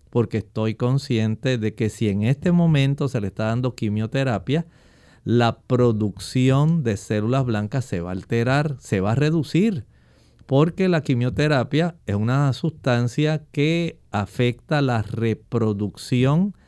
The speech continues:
de los blastos, de los linfoblastos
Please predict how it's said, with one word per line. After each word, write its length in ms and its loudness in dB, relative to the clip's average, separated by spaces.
de 240 2
los 240 0
blastos, 920 0
de 180 0
los 300 -2
linfoblastos 1900 0